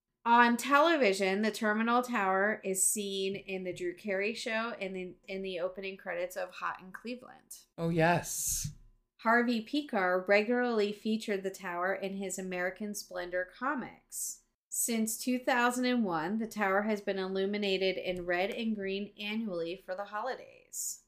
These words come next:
Speaker 1: And some falcons have been nesting there since the nineteen nineties.
Speaker 2: How cool is that?
Speaker 1: Yeah. Fun facts about Tower City.
Speaker 2: This is a wonderful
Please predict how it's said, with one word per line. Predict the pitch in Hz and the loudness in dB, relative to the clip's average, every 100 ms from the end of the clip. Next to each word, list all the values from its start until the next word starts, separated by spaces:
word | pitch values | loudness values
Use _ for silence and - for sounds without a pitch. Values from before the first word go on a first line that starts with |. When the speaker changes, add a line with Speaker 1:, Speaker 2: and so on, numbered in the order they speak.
| _ _ _ _ _ _ _ - | _ _ _ _ _ _ _ 2
Speaker 1:
And | 214 220 220 214 | 4 6 4 2
some | - 240 233 | 0 0 2
falcons | 240 311 285 202 190 | 2 2 0 -4 -4
have | 208 202 196 | -2 -2 0
been | 196 | -2
nesting | 196 214 - 226 | -2 -2 -2 -2
there | 196 185 202 | -2 -2 -2
since | - 208 208 | -4 -6 -8
the | 202 | -6
nineteen | 190 202 - 226 | -6 -6 -6 -4
nineties. | 220 254 226 - - - - _ _ _ _ _ _ _ - | -2 -2 -6 -12 -12 -12 -12 _ _ _ _ _ _ _ -10
Speaker 2:
How | 135 | -8
cool | 131 - 123 117 | -8 -4 -2 -2
is | 107 | -6
that? | 110 104 104 - - - | -10 -12 -14 -14 -16 -6
Speaker 1:
Yeah. | 392 539 415 214 165 - - _ _ _ _ _ _ _ | -2 2 4 4 2 -2 -12 _ _ _ _ _ _ _
Fun | 233 240 240 | -2 0 0
facts | 240 220 226 | 0 0 -2
about | 214 214 214 | 2 4 2
Tower | - 214 202 208 | 0 0 2 0
City. | - 202 190 170 151 - _ _ _ _ _ _ _ _ _ _ _ _ _ _ - _ - - - | -2 -4 -2 -4 -6 -14 _ _ _ _ _ _ _ _ _ _ _ _ _ _ -20 _ -20 -14 -6
Speaker 2:
This | 143 165 165 | 6 8 8
is | 180 165 | 6 8
a | 143 | 8
wonderful | 123 135 147 185 - 185 185 196 | 10 8 8 4 6 8 10 6